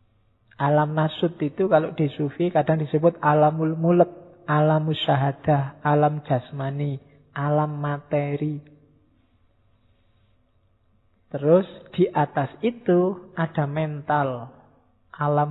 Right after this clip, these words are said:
malakut, alam misal, psikis, yang dikejar-kejar oleh psikologi,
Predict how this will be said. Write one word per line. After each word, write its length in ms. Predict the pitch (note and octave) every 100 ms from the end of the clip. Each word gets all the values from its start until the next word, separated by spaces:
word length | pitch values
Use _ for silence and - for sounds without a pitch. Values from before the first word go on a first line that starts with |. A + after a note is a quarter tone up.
| C#3+
malakut, 640 | C#3+ C#3+ C#3 - C#3+ C3 - _ _ _
alam 480 | D3 D3 D3 D3+ D#3
misal, 640 | D3+ D3 - C#3+ C#3+ C#3 -
psikis, 720 | E3+ - F3 E3+ - E3+ E3+ - - _ _ _ _ _
yang 240 | D#3+ D3+
dikejar-kejar 720 | C#3+ D3+ C#3+ D3 D3 C#3+ D#3 D#3+
oleh 240 | D3+ D#3+ -
psikologi, 880 | D#3 D#3 - D#3 D#3 D3+ - D#3